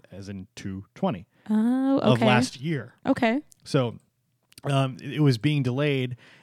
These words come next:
Speaker 1: and then, uh, because of everything that's been going on with the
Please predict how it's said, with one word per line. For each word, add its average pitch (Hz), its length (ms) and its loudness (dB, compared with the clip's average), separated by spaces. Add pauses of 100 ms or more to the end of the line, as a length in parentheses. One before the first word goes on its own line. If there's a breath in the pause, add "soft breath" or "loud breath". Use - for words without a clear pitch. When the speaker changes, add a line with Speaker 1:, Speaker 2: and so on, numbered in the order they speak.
(120 soft breath)
Speaker 1:
and 135 160 0
then, 123 320 -2
uh, 107 480 -6 (340)
because 135 580 4
of 117 420 -6
everything 123 320 -2
that's 117 160 -6
been 113 140 -6
going 107 260 -2
on 120 280 0
with 113 220 -6
the 101 300 -6